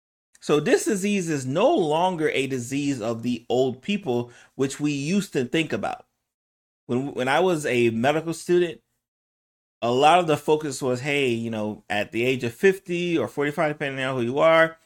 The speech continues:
we start screening. But more and more as the numbers come out, as the statistics come out, as society and the way we kinda process and do things changes, we're being very diligent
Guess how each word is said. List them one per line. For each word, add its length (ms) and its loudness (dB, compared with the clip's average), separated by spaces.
we 140 0
start 340 0
screening. 540 -8
But 240 0
more 480 4
and 80 0
more 460 2
as 880 2
the 100 0
numbers 500 0
come 240 -4
out, 340 0
as 220 2
the 120 -4
statistics 640 -4
come 240 -4
out, 400 0
as 460 2
society 640 -2
and 120 -6
the 40 -6
way 220 2
we 140 2
kinda 280 -2
process 580 0
and 140 -4
do 160 0
things 300 -6
changes, 720 -4
we're 180 2
being 320 2
very 560 2
diligent 560 0